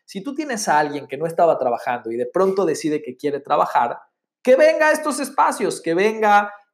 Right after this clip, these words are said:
a, a esta transmisión de Zoom o que venga a este evento y ahí ayúdalo, porque no te va a quitar tiempo adicional y porque obviamente quieres ayudar a los que te pidan ayuda, pero no dedicándoles tiempo a costa de los nuevos, porque los nuevos son los que van a imprimir fuego a toda la organización. Acuérdate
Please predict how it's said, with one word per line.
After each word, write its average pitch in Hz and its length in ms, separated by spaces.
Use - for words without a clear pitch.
a, 147 380
a 151 80
esta 165 400
transmisión 147 560
de 143 100
Zoom 180 280
o 131 100
que 135 80
venga 156 280
a 143 60
este 147 280
evento 170 420
y 160 160
ahí 170 300
ayúdalo, 160 680
porque 143 240
no 156 140
te 165 80
va 156 80
a 151 60
quitar 139 320
tiempo 135 300
adicional 135 720
y 147 80
porque 127 320
obviamente 135 500
quieres 147 300
ayudar 127 300
a 131 80
los 127 100
que 113 120
te 107 100
pidan 107 280
ayuda, 151 420
pero 143 240
no 175 180
dedicándoles 156 760
tiempo 160 380
a 127 160
costa 147 340
de 135 80
los 127 240
nuevos, 120 320
porque 127 260
los 127 220
nuevos 160 300
son 151 180
los 143 120
que - 80
van 135 140
a 139 40
imprimir 131 420
fuego 127 360
a 123 80
toda 131 200
la 120 100
organización. 107 640
Acuérdate 165 760